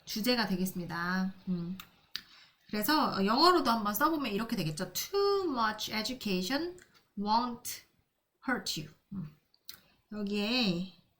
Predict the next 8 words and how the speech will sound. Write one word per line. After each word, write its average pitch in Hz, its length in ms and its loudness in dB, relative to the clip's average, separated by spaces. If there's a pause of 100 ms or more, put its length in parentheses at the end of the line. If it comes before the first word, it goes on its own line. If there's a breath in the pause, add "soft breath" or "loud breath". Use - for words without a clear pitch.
(560)
비슷한 330 560 0
표현들도 277 880 0 (520 soft breath)
나와 226 300 6
있는데 196 240 2
한번 254 200 0
선생님이 269 320 -2
찾아줄 269 800 0
거예요. 226 520 -2